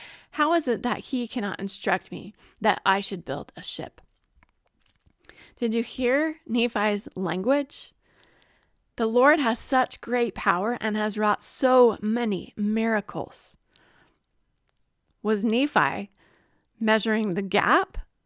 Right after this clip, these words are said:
or was he measuring the gain? Was he, like Laman and Lemuel, looking back and lamenting all these things that they left behind and wondering,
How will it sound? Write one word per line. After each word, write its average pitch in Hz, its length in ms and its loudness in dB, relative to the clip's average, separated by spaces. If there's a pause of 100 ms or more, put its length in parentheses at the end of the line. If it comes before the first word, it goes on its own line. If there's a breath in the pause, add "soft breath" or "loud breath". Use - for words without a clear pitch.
(160)
or 254 100 0
was 254 220 2
he 262 120 0
measuring 208 760 -2 (280 soft breath)
the 202 140 0
gain? 185 540 -4 (760 soft breath)
Was 226 200 4
he, 277 260 4
like 233 200 2
Laman 247 300 4
and 233 120 2
Lemuel, 247 360 4
looking 233 320 4
back 240 340 8
and 214 160 -2
lamenting 247 840 0 (600 loud breath)
all 277 220 8
these 262 180 0
things 262 220 0
that 233 80 4
they 226 160 2
left 214 240 2
behind 202 560 -4 (640 loud breath)
and 247 240 2
wondering, 214 640 2